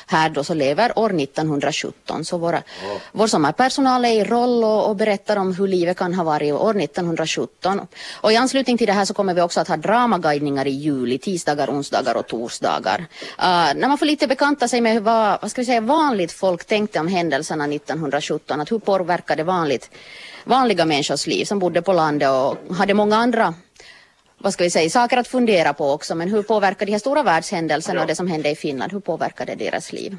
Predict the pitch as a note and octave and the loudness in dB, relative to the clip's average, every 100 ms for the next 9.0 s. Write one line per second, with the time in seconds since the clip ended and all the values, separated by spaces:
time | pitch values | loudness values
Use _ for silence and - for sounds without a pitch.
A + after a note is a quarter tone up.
0 | - - G3+ G3 F#3+ F3 F#3 G3 F3+ F3 | -16 -8 -6 -2 -2 -2 -2 -6 -4 -6
1 | F3+ D#3+ F#2+ F3 - _ _ _ _ _ | -6 -6 -6 -8 -10 _ _ _ _ _
2 | G#2 G2 G2+ G2+ G2+ G2+ B2+ B2 C#3 C#3 | -4 0 2 0 -2 0 2 2 2 0
3 | C3+ - - C#3 A#2 G2 F#2 F2+ - - | -2 -4 -4 -2 0 0 -2 -8 -16 -20
4 | - G#2+ G2 F#2+ F2 - - - - A#3+ | -10 -4 0 0 -2 -8 -18 -18 -2 2
5 | C#4 D4+ C#4 D4 C4 C4 C4 B3+ D4+ C#4+ | 4 2 2 2 2 0 2 0 2 0
6 | D#4 G#3+ D3 C3 D#3+ - - G#3+ G#3+ A3 | 2 2 2 -2 -6 -14 -6 0 0 0
7 | B3+ C4 B3 B3 A#3+ B3 G#3+ D3 D3+ D3 | 0 0 0 0 0 -2 0 -2 0 -2
8 | - F3 F3+ F3+ E3 E3 F#3+ A3 A3+ G#3+ | -2 -2 -2 0 0 0 0 0 2 0